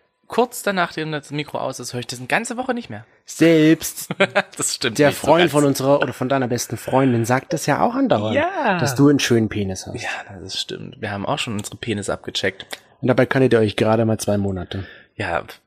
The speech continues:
Speaker 1: wo die Liebe halt hinfällt, ne?
Speaker 2: Aber ich muss dazu sagen, ich habe ja seine Koronnes auch gesehen.
Speaker 1: Ja.
Speaker 2: Und er hat jetzt letztens mein, meinen Po auch bewertet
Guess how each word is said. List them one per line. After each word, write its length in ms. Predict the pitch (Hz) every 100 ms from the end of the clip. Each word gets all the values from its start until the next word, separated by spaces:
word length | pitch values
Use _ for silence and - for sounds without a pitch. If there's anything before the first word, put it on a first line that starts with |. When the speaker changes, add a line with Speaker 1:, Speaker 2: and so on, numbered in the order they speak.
| _ _ - _
Speaker 1:
wo 140 | 104 107
die 80 |
Liebe 340 | 98 98 101 104
halt 160 | 110
hinfällt, 420 | 127 135 - 101 98
ne? 180 | 104 123
Speaker 2:
Aber 180 | 151 160
ich 60 |
muss 200 | 151 170 -
dazu 260 | 156 -
sagen, 320 | 139 143 143
ich 180 | 151 135
habe 220 | 135 127 127
ja 160 | 120
seine 600 | 110 117 113 117 113 107
Koronnes 680 | - 117 110 113 113 107 -
auch 300 | 110 113 113
gesehen. 500 | - 101 107 104 107
Speaker 1:
Ja. 60 | 104 - _
Speaker 2:
Und 120 | - 127
er 100 | 131
hat 140 | 127
jetzt 200 | 127 -
letztens 300 | 127 - 117
mein, 220 | 117 117 - - - -
meinen 260 | 120 123
Po 280 | - - 135
auch 160 | 101 -
bewertet 720 | 107 104 98 101 131 135 -